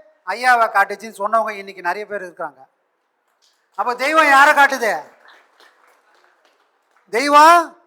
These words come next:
உலகத்துல வேற எந்தையும் காட்டாத தெய்வம். நீ போய் கத்தி கதறி கூப்பாடு போட்டாலும், செவி சாய்க்காத அதே தெய்வம் உனக்கு, "எனக்கு குரு ஒரு தேவரை கண்டுபிடிச்சு கொடுப்பா, எனக்கான குருவை நீ காட்டி கொடுன்னு" போய் கேட்டால்,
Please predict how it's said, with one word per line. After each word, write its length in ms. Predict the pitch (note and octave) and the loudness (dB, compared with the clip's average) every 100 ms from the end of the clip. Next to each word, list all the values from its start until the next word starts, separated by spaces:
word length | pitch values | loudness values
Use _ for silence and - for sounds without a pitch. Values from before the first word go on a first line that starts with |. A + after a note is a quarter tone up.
| _ _ _ _ | _ _ _ _
உலகத்துல 480 | F3+ A3+ C4+ C4+ C4 B3+ | -4 0 0 0 0 2
வேற 160 | A#3+ A#3 | 2 2
எந்தையும் 580 | A#3 A#3+ C4 C4+ C#4 C#4 | 0 -2 -4 0 0 4
காட்டாத 460 | C4+ C4+ C4+ C4 | 4 6 4 2
தெய்வம். 420 | B3+ C4 C4 A#3 E3 - _ _ _ _ _ _ | -2 0 2 2 0 -10 _ _ _ _ _ _
நீ 140 | G3 A#3 | -18 -18
போய் 340 | G#3 C4 C#4 - - | -8 -6 -6 -10 -6
கத்தி 380 | A#3 A#3+ C4+ C#4+ | -4 -4 -10 -14
கதறி 380 | - B3+ C4 C#4 C#4 | -2 0 0 -2 -4
கூப்பாடு 460 | C#4 C#4+ C4+ C4 | -8 0 2 2
போட்டாலும், 520 | B3 B3 A#3+ A#3+ C4+ C#4+ - _ _ | 0 0 2 2 2 0 -6 _ _
செவி 400 | - B3+ D4 D#4+ D4+ | -14 -6 -6 -6 -2
சாய்க்காத 520 | C#4 C#4+ C#4+ C#4+ C#4 C4 | 0 0 0 0 2 2
அதே 320 | B3 C4 C#4+ | 0 0 0
தெய்வம் 720 | D4 C4+ A#3 G#3+ A#3 B3+ B3+ - _ _ _ | 0 -4 -4 -2 0 0 -4 -10 _ _ _
உனக்கு, 420 | E3 G3 G#3 G3 | -14 -12 -12 -14
"எனக்கு 360 | F#3+ F#3+ F#3+ E3 | -14 -14 -16 -20
குரு 260 | G3+ C4 C#4+ | -14 -10 -4
ஒரு 200 | C4+ A#3 | -2 -2
தேவரை 380 | A3 G#3+ G3+ F#3+ | 0 0 0 -4
கண்டுபிடிச்சு 500 | F3 G3 G#3 F#3 E3 E3 | -8 -12 -14 -20 -20 -20
கொடுப்பா, 360 | E3+ D#3+ D#3+ F3 D3+ - _ _ _ | -20 -6 0 0 0 -6 _ _ _
எனக்கான 520 | D#3+ A3+ C4 B3+ B3 | -6 -6 0 0 0
குருவை 280 | - A#3+ C4 | -2 -6 -6
நீ 100 | A3+ | -6
காட்டி 340 | G#3 F#3+ A3+ A#3 | -6 -4 -4 -6
கொடுன்னு" 320 | G3 G3 G3 | -18 -18 -16
போய் 200 | F#3 F3+ | -18 -16
கேட்டால், 640 | F3 F#3+ - F3 F#3+ B3+ | -10 -10 -6 0 2 0